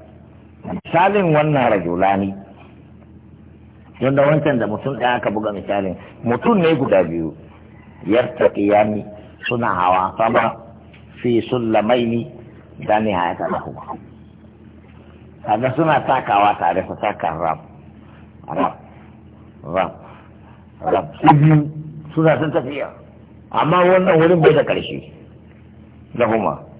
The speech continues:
Wa huma sawa'un, suna takawa tare, fa nazala ahaduma, ɗaya sai ya sako. Ɗaya sai ya zame ya dawo ƙasa. Ka san ko wancan ba zai jira shi ba ko?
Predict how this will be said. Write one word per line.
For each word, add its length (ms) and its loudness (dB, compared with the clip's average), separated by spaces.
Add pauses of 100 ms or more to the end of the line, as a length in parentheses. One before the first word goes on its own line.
(380)
Wa 160 2
huma 360 4
sawa'un, 500 2 (180)
suna 320 0
takawa 580 4
tare, 360 0 (640)
fa 100 2
nazala 380 0
ahaduma, 600 0
ɗaya 200 0
sai 120 -4
ya 100 -4
sako. 380 -10 (1900)
Ɗaya 180 2
sai 100 4
ya 140 6
zame 360 4
ya 60 2
dawo 240 4
ƙasa. 340 0 (1300)
Ka 180 2
san 160 0
ko 60 2
wancan 260 4
ba 80 -2
zai 120 0
jira 280 -2
shi 60 -4
ba 100 -4
ko? 200 -6